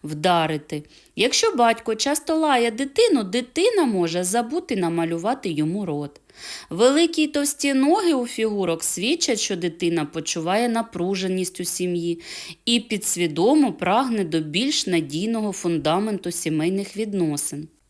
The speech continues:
Малюк, якому незатишно у світі, намалює страшнуватих людей з розкинутими у бік руками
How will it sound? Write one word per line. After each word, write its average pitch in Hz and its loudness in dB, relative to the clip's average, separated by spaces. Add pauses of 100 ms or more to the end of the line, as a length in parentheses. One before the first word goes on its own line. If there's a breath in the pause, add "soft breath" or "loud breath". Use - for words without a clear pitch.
(300)
Малюк, 214 2
якому 254 2
незатишно 220 0
у 208 -4
світі, 233 -2
намалює 196 2
страшнуватих 208 -2
людей 175 0 (280 loud breath)
з 151 -2
розкинутими 170 0
у 160 2
бік 160 -4
руками 170 2